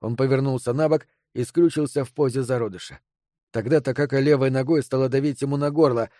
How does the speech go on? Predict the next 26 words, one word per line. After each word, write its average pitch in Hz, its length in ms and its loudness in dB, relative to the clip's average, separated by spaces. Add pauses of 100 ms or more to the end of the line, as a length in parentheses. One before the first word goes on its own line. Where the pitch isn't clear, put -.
(140)
направляя 135 580 2
туда 143 260 2
всю 151 220 -4
свою 147 280 -4
тяжесть. 101 520 -6 (360)
Кадзуси 123 460 -4
пытался 123 460 -2
обороняться, 131 640 0 (180)
слабо 139 320 2
ударяя 131 440 2
кулаком 143 460 0
по 143 100 0
ноге. 139 340 0 (360)
Тщетно. 95 460 -4 (400)
«Помогите!» 196 880 2 (260)
прохрипел 123 540 0
Кадзуси. 110 560 -2 (440)
Горло 143 380 4
его 143 240 4
уже 135 220 0
было 135 240 2
раздавлено, 127 640 0 (380)
и 104 80 -8
призыв 120 400 -2
о 107 80 -6
помощи 131 480 -4